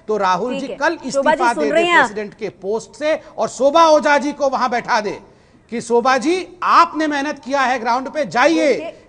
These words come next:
Speaker 1: आप एक महिला हैं,
Speaker 3: देखिए,
Speaker 1: कमान संभालिए, मैं
Speaker 3: कांग्रेस,
Speaker 1: इस्तीफा देता हूं।
Speaker 3: कांग्रेस
Speaker 1: तब मैं
Speaker 3: पार्टी
Speaker 1: मानूंगा
Speaker 3: वो
Speaker 1: कि दीवार
Speaker 3: पार्टी
Speaker 1: गिर
Speaker 3: है
Speaker 1: गई है।
Speaker 3: जिसका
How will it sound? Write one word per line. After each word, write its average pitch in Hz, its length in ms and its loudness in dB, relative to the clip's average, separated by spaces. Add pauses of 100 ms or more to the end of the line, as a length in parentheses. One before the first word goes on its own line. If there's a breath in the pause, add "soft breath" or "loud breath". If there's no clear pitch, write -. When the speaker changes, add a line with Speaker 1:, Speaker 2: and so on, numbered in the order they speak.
(120)
Speaker 1:
आप 233 200 -2
एक 254 120 -4
महिला 240 320 -4
हैं, 277 80 0
Speaker 3:
देखिए, 285 160 -2
Speaker 1:
कमान 285 340 2
संभालिए, 269 540 0
मैं 254 100 2
Speaker 3:
कांग्रेस, 320 420 0
Speaker 1:
इस्तीफा 262 420 -4
देता 233 300 -4
हूं। 269 80 6
Speaker 3:
कांग्रेस 294 360 2
Speaker 1:
तब 294 60 4
मैं 330 120 2
Speaker 3:
पार्टी 277 180 4
Speaker 1:
मानूंगा 277 360 0
Speaker 3:
वो 302 60 4
Speaker 1:
कि 294 100 -4
दीवार 254 160 4
Speaker 3:
पार्टी 233 180 4
Speaker 1:
गिर 339 100 -2
Speaker 3:
है 339 80 -2
Speaker 1:
गई 175 100 0
है। 285 60 -8
Speaker 3:
जिसका 330 680 -2